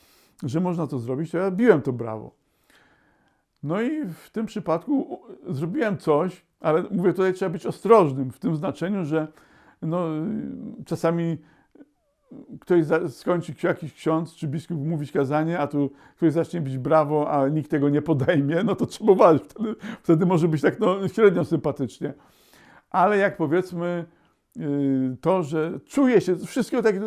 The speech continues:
że wszystko jest taki, yy, taka potęga duchowa, że idzie, prawda, z tych słów i tak dalej, no to czasami tak, aż człowiekowi same ręce składają. No i to zrobiłem coś, co uważam za mój, <laughs> mój wkład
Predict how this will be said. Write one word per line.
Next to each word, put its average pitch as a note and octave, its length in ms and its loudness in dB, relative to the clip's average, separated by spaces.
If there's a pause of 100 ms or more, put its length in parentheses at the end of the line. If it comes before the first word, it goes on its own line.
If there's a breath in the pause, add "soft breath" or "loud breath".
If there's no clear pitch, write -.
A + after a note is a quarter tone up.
(400)
że F#3+ 160 -2
wszystko - 420 -4
jest F3+ 120 -6
taki, F3+ 220 -4 (440 soft breath)
yy, - 240 -8
taka - 240 -2
potęga G3+ 640 4
duchowa, C3 400 -2
że B2 120 -4
idzie, C3+ 260 -4
prawda, B2+ 340 -6
z - 60 -16
tych - 160 -12
słów F3+ 200 -4
i E3+ 40 -8
tak C#3 140 -4
dalej, D3+ 340 -6 (600 soft breath)
no G3 100 -4
to A#3+ 100 -6
czasami F3+ 420 -4
tak, F3+ 160 -4 (680)
aż D#3 160 -8
człowiekowi D#3 460 -4
same D3+ 500 -4
ręce D3 240 -4
składają. B2 540 -8 (640 soft breath)
No F3+ 80 -2
i F#3+ 80 -2
to A3+ 220 2
zrobiłem F#3 460 -4
coś, F3+ 320 -2
co D#3+ 160 -6
uważam D#3 380 -2
za E3+ 100 -4
mój, D#3 140 -2 (180)
<laughs> - 100 -20
mój G#3 240 6
wkład F#3 520 6